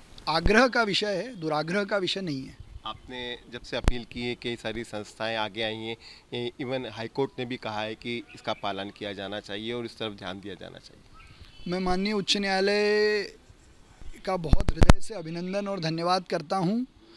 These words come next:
Speaker 1: साथ ही इंदौर शहर के सारे एसोसिएशंस, एनजीओज़, कार डीलर्स, अ, पब्लिक ट्रांसपोर्ट को प्रमोट करने वाले, साइकिल को प्रमोट करने वाले जितने एसोसिएशंस हैं, हमारे व्यापारी संघ हैं, रेसिडेंट वेलफेयर एसोसिएशन है,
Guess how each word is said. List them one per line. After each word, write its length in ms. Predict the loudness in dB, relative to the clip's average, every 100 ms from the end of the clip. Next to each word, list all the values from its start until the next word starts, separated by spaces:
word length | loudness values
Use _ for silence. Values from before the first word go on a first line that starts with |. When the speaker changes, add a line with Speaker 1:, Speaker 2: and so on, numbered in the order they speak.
| -20 -10
Speaker 1:
साथ 260 | 0 0 0
ही 140 | -2
इंदौर 300 | -2 0 2
शहर 240 | 2 2
के 120 | 0 -2
सारे 320 | 0 0 0
एसोसिएशंस, 880 | -2 -2 0 2 4 2 -2 -4 -2
एनजीओज़, 760 | -2 -2 2 4 4 2 -2
कार 340 | -2 0 2
डीलर्स, 760 | 0 -2 2 2 2 2 0 -2 -10 -20 -20 -14
अ, 320 | -4 0 0 -4 -8 _ _ _ 0
पब्लिक 360 | 2 4 2
ट्रांसपोर्ट 560 | 2 -2 -2 0 0 0
को 120 | -4
प्रमोट 400 | -4 -4 -2 -2
करने 340 | -2 -4 -2 -2
वाले, 480 | 0 2 0 0 -4 -14 -16
साइकिल 500 | -4 2 4 4 2
को 140 | 0 -2
प्रमोट 400 | -2 -4 -4 -2
करने 280 | -4 -4 -4
वाले 280 | -2 -2
जितने 360 | -2 -2 -4 -2
एसोसिएशंस 840 | -2 -2 -2 2 4 4 0 -2
हैं, 220 | -2 -4 -6 -18 -20 -14
हमारे 300 | -6 -2 0
व्यापारी 480 | 2 0 0 -2 -2
संघ 300 | -4 -2 -2
हैं, 140 | -2
रेसिडेंट 440 | -2 -2 -4 -4 -4
वेलफेयर 420 | -4 -4 -4 -2
एसोसिएशन 720 | -4 -4 -4 -2 -2 -2 -6
है, 80 | -10